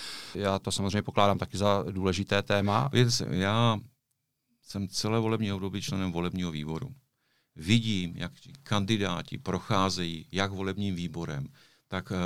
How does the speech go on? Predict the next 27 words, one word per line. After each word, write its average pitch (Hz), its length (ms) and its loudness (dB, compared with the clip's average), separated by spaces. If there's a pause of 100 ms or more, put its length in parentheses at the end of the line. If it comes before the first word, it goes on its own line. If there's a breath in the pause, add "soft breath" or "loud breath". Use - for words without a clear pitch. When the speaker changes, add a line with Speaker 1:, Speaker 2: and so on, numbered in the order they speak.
Speaker 2:
volbou, 90 580 -2
eh, - 240 -20 (220)
v - 100 -16
Poslanecké 87 560 -4
sněmovně. 82 580 -2
Na 78 80 -8
tom 82 160 -4
plénu 82 380 -2
je, 78 200 -4
existuje 80 380 -8
ta, 85 120 -10
my - 340 -20
tomu 85 160 -8
říkáme 90 280 -2
Zemanova 87 440 0
většina. 78 460 0
To - 120 -8
není 82 160 2
jenom 87 160 6
vláda, 78 380 8
to - 160 4
je 80 80 8
k - 60 -6
tomu 85 240 6
S - 140 6
P 82 220 8
D, 85 280 8